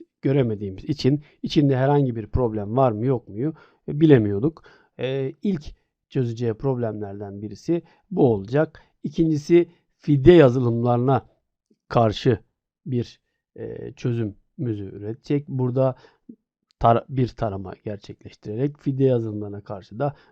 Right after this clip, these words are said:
önlemlerimizi alabileceğiz. Üçüncüsü ise kritik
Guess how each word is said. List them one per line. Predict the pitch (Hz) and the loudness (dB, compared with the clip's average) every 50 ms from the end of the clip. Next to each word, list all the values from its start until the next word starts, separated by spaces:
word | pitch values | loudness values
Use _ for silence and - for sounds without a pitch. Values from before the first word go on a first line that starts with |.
| _ - | _ 2
önlemlerimizi | 143 135 131 123 107 104 104 101 98 98 98 104 110 135 151 147 - _ _ _ _ | 2 2 4 2 0 -2 -2 -4 -6 -6 -8 -6 -4 -4 -4 -6 -8 _ _ _ _
alabileceğiz. | - 135 135 131 120 120 110 104 98 104 120 139 147 - _ _ _ _ _ _ - | 2 4 4 4 2 2 -2 -4 -4 -4 -4 -4 -4 -6 _ _ _ _ _ _ -10
Üçüncüsü | 220 143 - 175 151 131 113 - - 104 | -6 -2 2 2 2 2 0 -6 -10 -14
ise | 101 98 - - 175 180 175 - _ _ _ _ _ _ _ _ | -16 -12 -8 -6 -6 -6 -6 -8 _ _ _ _ _ _ _ _
kritik | - - 180 175 - 202 147 - - - | -2 0 0 0 0 -2 -4 -6 -8 -20